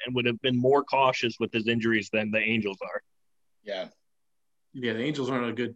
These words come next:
Speaker 3: uh,
Speaker 2: As, when he
Speaker 3: good
Speaker 2: was
Speaker 3: front
Speaker 2: com-, you know, when it was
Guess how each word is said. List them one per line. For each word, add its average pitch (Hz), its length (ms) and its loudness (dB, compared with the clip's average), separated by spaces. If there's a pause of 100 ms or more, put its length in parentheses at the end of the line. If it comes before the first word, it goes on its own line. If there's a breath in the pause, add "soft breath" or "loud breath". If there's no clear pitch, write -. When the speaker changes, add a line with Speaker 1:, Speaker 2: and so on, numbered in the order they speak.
Speaker 3:
uh, 110 260 -8 (140)
Speaker 2:
As, 165 220 2 (320)
when 170 200 6
he 165 80 4
Speaker 3:
good 233 120 6
Speaker 2:
was 277 140 2
Speaker 3:
front - 140 2
Speaker 2:
com-, 208 200 8
you 185 100 -4
know, 160 200 8
when 170 160 6
it 226 120 6
was 240 160 -2